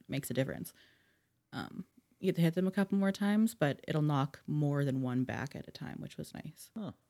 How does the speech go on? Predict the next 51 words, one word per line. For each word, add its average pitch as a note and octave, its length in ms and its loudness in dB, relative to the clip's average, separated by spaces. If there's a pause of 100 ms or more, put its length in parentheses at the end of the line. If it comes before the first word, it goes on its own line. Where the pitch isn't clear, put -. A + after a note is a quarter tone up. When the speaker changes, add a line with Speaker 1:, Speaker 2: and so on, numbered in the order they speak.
Speaker 2:
So, - 160 -4
like, G2+ 160 0
a F2+ 40 0
knockback E2+ 500 -2
ability E2+ 440 -2
type E2+ 280 -4
of E2 60 -10
situation? E2+ 640 -8 (2000)
Speaker 1:
I E3 60 4
didn't D3+ 140 4
really D3+ 160 4
pay D#3+ 180 0
much D#3 200 2
attention E3+ 380 0
to - 100 -10
that. F#3+ 200 -2
It's - 80 -18
just E3 200 -8
what E3 80 -8
I E3 60 -4
noticed F3 300 -4
when - 140 -20
fighting - 240 -8
with - 120 -10
them. E3 260 -10 (240)
So C#3 180 -6
maybe. E3 400 -4 (300)
Speaker 2:
<laughs> D3 100 -12 (320)
Okay. - 380 -4 (200)
Well, G2 200 2 (180)
I - 100 -2
mean, A2 140 2
if G2+ 120 -2
you A#2+ 80 0
look G#2+ 400 0
at F2+ 420 0
the, D#2+ 800 0
when F2+ 120 -2
you're E2+ 80 -2
selecting E2 480 -4
a C#2+ 40 -6
weapon, D2 320 -6
it D2 100 -6
gives F2 200 -4
you, E2+ 80 -2
like, D2 240 -4
certain F#2 260 -2
advantages. A1 600 -4
Speaker 1:
Oh, A3 60 6
I B3 100 8
know. E3+ 240 0